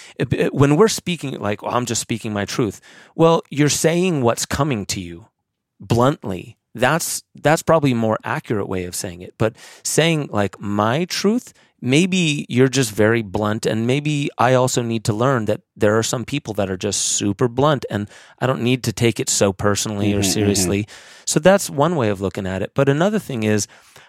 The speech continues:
Speaker 1: I also notice when I'm really triggered inside, it's murky, it's cloudy, and I'm like, you know, I know what I want to say, but I'm also like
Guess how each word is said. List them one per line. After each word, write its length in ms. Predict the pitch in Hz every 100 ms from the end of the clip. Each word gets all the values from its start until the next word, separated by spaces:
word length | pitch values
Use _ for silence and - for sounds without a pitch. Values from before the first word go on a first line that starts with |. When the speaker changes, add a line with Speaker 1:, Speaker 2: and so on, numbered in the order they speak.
| _
Speaker 1:
I 140 | 165 185
also 240 | 196 160
notice 360 | 127 117 113 - - -
when 140 | 101
I'm 200 | 139 165
really 260 | 135 135 123
triggered 500 | - - 107 110 87
inside, 600 | - 95 - 98 87 92 _ _ _ _ _ _ _ _
it's 240 | - 135 -
murky, 640 | 113 110 131 160 117 87
it's 140 | - -
cloudy, 500 | - 117 156 104 95
and 80 | 95
I'm 120 | 98
like, 260 | 101 98
you 60 | 117
know, 140 | 101 -
I 140 | 117
know 140 | 135 175
what 120 | 131
I 60 |
want 320 | 92 90 113 170
to 80 |
say, 240 | 147 - 95
but 120 | 98
I'm 120 | 98
also 240 | 104 120 117
like 300 | 101 101